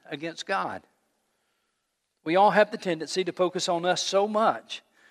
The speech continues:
that we stop focusing on God. That's why when you think sin, you need to think Scripture. But I told you there was another verse I want you to,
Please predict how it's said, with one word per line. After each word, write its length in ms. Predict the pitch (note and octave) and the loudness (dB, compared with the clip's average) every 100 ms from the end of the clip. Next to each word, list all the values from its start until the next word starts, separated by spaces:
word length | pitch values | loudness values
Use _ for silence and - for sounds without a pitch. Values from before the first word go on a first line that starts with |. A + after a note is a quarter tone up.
| _ _ _ | _ _ _
that 120 | D3+ | -4
we 80 | F3+ | 0
stop 640 | - - D#3+ E3+ - _ | -2 0 0 -2 -4 _
focusing 580 | D3+ C#3+ D3+ - D3 D3+ _ _ | -6 -4 -10 -10 -12 -18 _ _
on 220 | - C3+ | -16 -12
God. 340 | C#3 E3+ A#2+ G#2 _ _ _ _ _ _ _ _ _ _ _ _ _ _ _ | -8 -8 -8 -16 _ _ _ _ _ _ _ _ _ _ _ _ _ _ _
That's 180 | E3+ - | -6 6
why 160 | F3 | 6
when 200 | E3 E3+ | 6 2
you 80 | D#3 | -4
think 260 | - G3 F#3+ | -2 -4 0
sin, 420 | - A3 E3 D#3+ | -2 0 -2 -2
you 120 | D#3+ | -2
need 140 | D#3+ D#3+ | -4 -4
to 60 | |
think 320 | D#3 D#3+ D#3 _ | -6 -6 -6 _
Scripture. 600 | - - F#3+ - B2 G#2 _ _ _ _ _ _ _ _ _ _ | -14 -8 -8 -8 -18 -18 _ _ _ _ _ _ _ _ _ _
But 100 | - | 4
I 60 | F#3 | 4
told 240 | G#3+ A3+ | 6 4
you 60 | G3+ | 4
there 100 | G#3 | 2
was 120 | E3+ | 2
another 260 | G3 G3+ F3 | 2 2 4
verse 320 | F3+ F#3+ - | 6 6 4
I 40 | |
want 260 | E3 F3 D#3+ | -2 -2 -6
you 80 | D#3+ | -6
to, 200 | D3 | -6